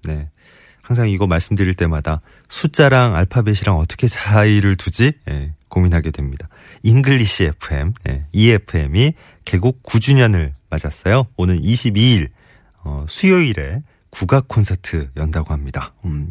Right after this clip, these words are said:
이에프엠과 국악 콘서트의 만남, 이것도 색다르죠. 티비에스 이에프엠의 국악 프로그램 사운드 오브 코리아라는 프로그램이 있는데요. 여기 진행하시는 분이 안나 사빈스카.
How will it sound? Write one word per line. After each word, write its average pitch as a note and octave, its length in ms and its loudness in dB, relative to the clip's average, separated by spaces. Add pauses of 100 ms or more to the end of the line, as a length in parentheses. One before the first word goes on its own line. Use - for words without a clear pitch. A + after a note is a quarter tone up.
이에프엠과 G#2 920 2 (280)
국악 - 380 0
콘서트의 G2 480 0
만남, D2 320 -4 (120)
이것도 D#2+ 260 -8
색다르죠. G2+ 640 0 (760)
티비에스 G#2+ 380 0
이에프엠의 G2+ 440 2
국악 A#2+ 360 0
프로그램 G#2+ 540 4 (140)
사운드 F3+ 480 2
오브 F2+ 280 -4
코리아라는 F2 680 0
프로그램이 F#2 480 0
있는데요. D2+ 560 -2 (100)
여기 D#2+ 140 -4
진행하시는 F2 580 0
분이 D2 160 -2
안나 G#2+ 380 4
사빈스카. G2+ 680 0